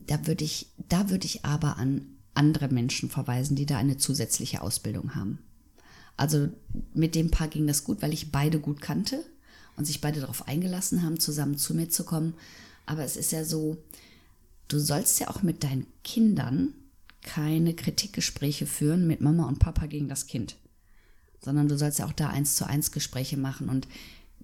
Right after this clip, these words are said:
wenn du ein Paar hast, viele Paartherapeuten, dann nimmt je ein Therapeut auch je ein Partnermitglied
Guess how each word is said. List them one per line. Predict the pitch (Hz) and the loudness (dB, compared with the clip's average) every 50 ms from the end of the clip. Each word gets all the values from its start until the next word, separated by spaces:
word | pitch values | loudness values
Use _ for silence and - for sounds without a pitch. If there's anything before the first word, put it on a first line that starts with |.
| - - - - - - - - - 147 - - | -20 -20 -20 -20 -20 -20 -20 -20 -18 -18 -12 -6
wenn | 143 147 160 156 | -4 -4 -2 -2
du | 151 143 | -4 -4
ein | - 135 135 | -4 -6 2
Paar | - - - 147 151 165 170 165 | 2 2 2 2 -6 -12 -12 -14
hast, | 160 156 - - - - - - - _ _ _ _ _ _ _ _ _ _ | -12 -12 -12 -12 -12 -16 -20 -20 -20 _ _ _ _ _ _ _ _ _ _
viele | - - - - - 165 165 165 165 160 160 156 156 | -16 -14 -14 -12 -12 -10 -8 -8 -8 -8 -8 -10 2
Paartherapeuten, | - - - 170 165 170 - 185 165 151 160 160 - - - 160 156 156 - 139 151 165 - - - - - - - _ _ _ - - - - - _ | 4 4 4 4 0 -6 -10 -10 -10 -10 -10 -8 -4 -4 -4 -2 -4 -4 -4 -4 -4 -4 -4 -10 -18 -20 -20 -20 -20 _ _ _ -20 -20 -20 -20 -20 _
dann | - - 147 156 | -12 -8 -4 -2
nimmt | 156 147 143 143 - - - - | 0 -2 -2 -2 -6 -16 -18 -14
je | - 135 156 180 175 - | -10 -8 -6 -6 -6 -4
ein | 135 147 156 | -4 -4 -4
Therapeut | - 165 156 151 143 147 - - 151 147 156 180 185 - - - - _ | -4 -6 -6 -8 -8 -6 -4 -4 -2 -2 -4 -4 -6 -8 -12 -14 -14 _
auch | - 143 - | -10 -10 -10
je | 147 - - - 165 170 - - | -12 -14 -8 -6 -4 -4 -4 -2
ein | 131 147 147 - - - - _ - - - | 0 -2 -2 -2 -4 -12 -20 _ -20 -10 -8
Partnermitglied | - - 151 139 - 120 120 120 117 117 - - - 110 107 101 - - | -4 -4 -4 -4 -4 -4 -2 -2 -4 -4 -8 -8 -8 -8 -8 -6 -8 -8